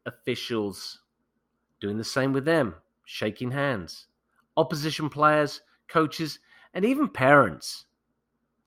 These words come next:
We do that practice, we do that match days, we do that on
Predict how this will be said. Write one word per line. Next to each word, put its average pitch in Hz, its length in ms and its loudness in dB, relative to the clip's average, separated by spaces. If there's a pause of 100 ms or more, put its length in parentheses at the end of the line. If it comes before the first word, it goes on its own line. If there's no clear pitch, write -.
(600)
We 131 100 -6
do 135 220 0
that - 300 -2
practice, 196 480 2
we 139 80 -2
do 117 180 0
that 113 200 -6
match 151 380 2
days, 156 340 2
we 139 80 -4
do 143 160 -4
that 143 180 0
on 131 200 -2